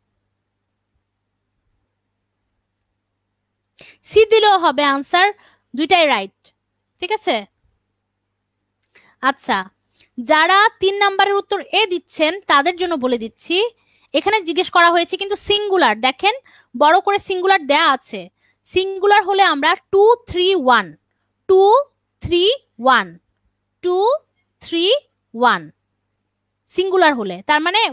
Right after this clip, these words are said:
ওটা অপশনটা কি? সি। আর যদি প্লুরাল হয়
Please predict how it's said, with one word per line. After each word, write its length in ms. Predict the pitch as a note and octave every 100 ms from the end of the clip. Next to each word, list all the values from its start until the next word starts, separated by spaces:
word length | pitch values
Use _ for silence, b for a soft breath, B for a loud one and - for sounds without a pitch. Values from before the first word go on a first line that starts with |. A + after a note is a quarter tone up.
| A3
ওটা 120 | C#4+ E4
অপশনটা 340 | D#4+ - F#4+
কি? 200 | G4 C4 F#3 _ _ -
সি। 160 | F#4 D#4 E3+ _ B B B B
আর 120 | B3+ B3
যদি 160 | D4 G4 -
প্লুরাল 360 | F#4+ G#4+ A#4 A#4 D#4+
হয় 200 | C#4+